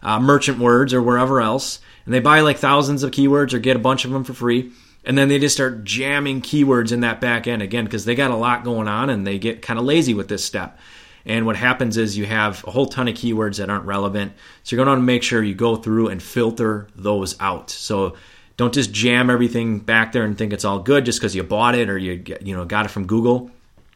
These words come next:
So you wanna make sure the keywords are a hundred percent relevant, 'cause it will hurt you later,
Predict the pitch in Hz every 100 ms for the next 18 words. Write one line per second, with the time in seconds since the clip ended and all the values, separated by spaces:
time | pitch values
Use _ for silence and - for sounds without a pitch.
0 | _ - - 104 101 113 110 110 107 95
1 | 92 104 101 95 92 90 87 113 101 -
2 | 92 92 92 92 90 - - - 104 104
3 | 127 160 117 139 - 117 98 104 95 87